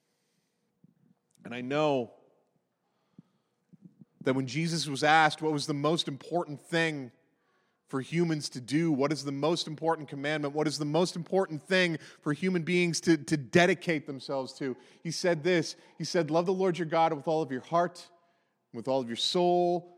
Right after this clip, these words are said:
and with all of your mind. This is the first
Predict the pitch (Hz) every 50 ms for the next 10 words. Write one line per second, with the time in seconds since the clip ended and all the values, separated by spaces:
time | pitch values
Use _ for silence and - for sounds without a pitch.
0 | _ _ 143 139 131 - 143 135 143 135 127 131 123 120 123 135 147 156 151 147
1 | 143 135 127 123 117 135 127 135 127 120 127 135 - - - 180 180 175 165 -
2 | - - - -